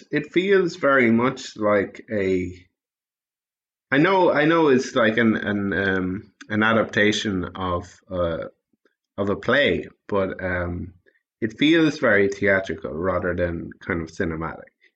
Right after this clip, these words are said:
Um, and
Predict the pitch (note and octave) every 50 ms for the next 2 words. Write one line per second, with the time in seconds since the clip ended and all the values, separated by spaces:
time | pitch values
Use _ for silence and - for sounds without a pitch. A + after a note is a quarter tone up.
0 | _ _ _ _ _ _ _ _ _ _ _ _ _ _ - F#2 F2+ F2 F2 E2+
1 | E2 E2 D#2 D#2 D2 D2+ D2 D2 - _ _ _ _ _ - - _ _ _ _
2 | _ - G2+ F#2+ F#2 F#2 F2+ F2+ F2 F2 E2+